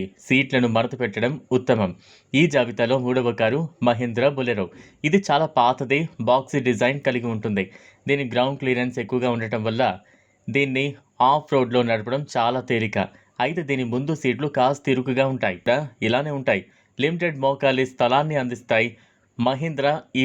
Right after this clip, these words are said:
సబ్ ఫోర్ మీటర్ ఎస్యూవీలోని మూడవ వరుసలో సైడ్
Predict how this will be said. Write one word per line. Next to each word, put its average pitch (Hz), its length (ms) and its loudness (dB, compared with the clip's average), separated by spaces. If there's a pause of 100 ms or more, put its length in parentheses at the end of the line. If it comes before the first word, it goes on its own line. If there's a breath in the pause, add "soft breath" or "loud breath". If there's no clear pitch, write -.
(120)
సబ్ 131 240 0
ఫోర్ 147 260 4
మీటర్ 123 340 2 (280)
ఎస్యూవీలోని 120 640 2 (260)
మూడవ 135 300 4
వరుసలో 117 340 2 (480 loud breath)
సైడ్ 151 280 -4